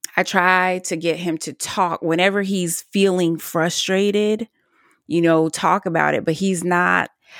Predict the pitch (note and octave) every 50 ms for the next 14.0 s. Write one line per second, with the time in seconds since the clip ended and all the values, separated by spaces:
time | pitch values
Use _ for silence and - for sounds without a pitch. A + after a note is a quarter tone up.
0 | - - - _ _ _ _ _ _ _ _ _ _ _ _ _ _ _ - E3
1 | E3+ E3+ D#3+ D#3+ D3 D#3 - - - - G3 E3 D3 D3+ D#3+ - D3 C#3+ D3 D#3+
2 | E3+ F3+ F#3 F3+ - G3 F#3+ G3+ G3+ F#3 F3 E3+ - - - D#3+ - - E3 D#3+
3 | D#3+ D#3 - - D#3+ - - F#3+ F#3 D#3+ F3 F3 F3+ E3+ D#3+ D#3+ D#3+ E3 E3 F3
4 | F3 - - F3 E3+ E3 E3 D#3+ - E3+ E3 E3 F3 F#3 G3 - - _ - -
5 | _ _ _ - F3+ F3+ F#3+ G3 F3+ F3+ F3+ - F3+ E3 E3 D#3+ D#3+ D#3+ - D#3
6 | D3+ D3 D3+ D3+ D3 - D3 D3 D3+ - - C#3+ D3 C#3+ C#3+ C#3 C3+ B2+ - -
7 | D3+ D#3 D#3 D#3+ D#3+ D#3+ D#3 - E3 D#3+ E3 D#3+ D3+ D3+ D3+ - - D3+ C#3+ -
8 | - - - - - E3 - - - - - - - E3 D#3 D3 D3+ F3 - -
9 | - - _ _ _ _ _ _ - - - - _ _ _ _ _ _ _ _
10 | - - E3 E3 D#3+ D#3+ - - - - - - - - - - - - _ -
11 | - - - - - E3+ - D#3+ D#3 D#3 D#3+ D#3 D3 - - D#3 D#3+ D#3+ E3+ E3
12 | D#3+ D3+ D3+ D3+ D3+ D#3 D#3+ - D#3+ D3+ - E3+ E3+ E3 D#3+ D3+ - E3 D#3+ D#3+
13 | - D#3 D3 D3 - - C3+ C#3+ D3+ D3+ D3+ D3+ D3 D3 D3 D3+ D#3 E3 -